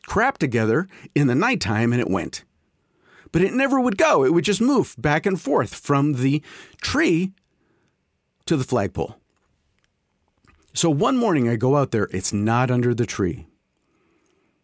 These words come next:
and it's not under the flagpole. So I'm thrilled. This thing finally e-, effing left. This rabid, stupid, know-nothing raccoon that won't just run away. It really,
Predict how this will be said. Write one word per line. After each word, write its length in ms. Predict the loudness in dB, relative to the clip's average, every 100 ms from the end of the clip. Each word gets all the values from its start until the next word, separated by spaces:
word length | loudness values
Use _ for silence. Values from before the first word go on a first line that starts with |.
| _ -8 -2
and 120 | -2
it's 160 | -2
not 280 | 0 0 2
under 220 | 2 0
the 120 | 0 -2
flagpole. 580 | -2 -2 -4 -8 -10 -16 _ _ _ _ _ _ _ _ _ _ _ _ _ _ _ -14
So 160 | -4 0
I'm 140 | 0
thrilled. 580 | -2 -2 0 0 -4 -14 _ _ _ _ _ _ -6
This 260 | -2 -2
thing 200 | 0 0
finally 880 | -2 -12 -2 0 2 2 2 0 -2 -8
e-, 40 | -6 -2
effing 540 | -2 0 0 0 0
left. 600 | -4 -2 -2 -2 -6 -12 -16 _ _ _
This 180 | -4 -4
rabid, 760 | -2 0 2 2 2 0 -2 -10 _
stupid, 720 | -6 -4 0 0 2 0 -2 -10 _ _ _ _ _ _ _ _ _ _ _ _ _ -2
know-nothing 720 | 2 4 4 2 0 0 0
raccoon 480 | 0 0 2 2 4
that 160 | 2 2
won't 320 | 2 2 0
just 200 | -2 0
run 280 | 2 2 2
away. 320 | 2 2 2
It 100 | 0
really, 380 | 0 0 -2